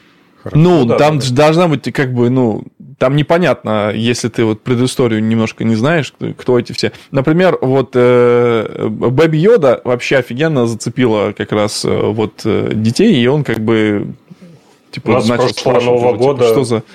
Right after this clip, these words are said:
Speaker 2: что за Йода,
Speaker 3: дома
Speaker 2: где
Speaker 3: такая
Speaker 2: он?
Speaker 3: иг-, игрушка есть. Да, <laughs> то есть.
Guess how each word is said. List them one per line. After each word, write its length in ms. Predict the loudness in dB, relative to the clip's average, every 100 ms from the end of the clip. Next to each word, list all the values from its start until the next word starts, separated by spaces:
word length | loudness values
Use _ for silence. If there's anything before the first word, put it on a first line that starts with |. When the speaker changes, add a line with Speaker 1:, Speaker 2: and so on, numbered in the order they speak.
| -20 -20
Speaker 2:
что 240 | -4 0
за 100 | 2
Йода, 360 | 2 2 2 0
Speaker 3:
дома 40 |
Speaker 2:
где 80 | 0
Speaker 3:
такая 220 | 0 0
Speaker 2:
он? 80 | 0
Speaker 3:
иг-, 60 | -6
игрушка 500 | -6 -2 -2 -2 -4
есть. 280 | -4 -2 -4 -10 -20 -12
Да, 240 | -4 -2 -4
<laughs> 160 | -4
то 60 | -2
есть. 440 | -2 -4 -10 -18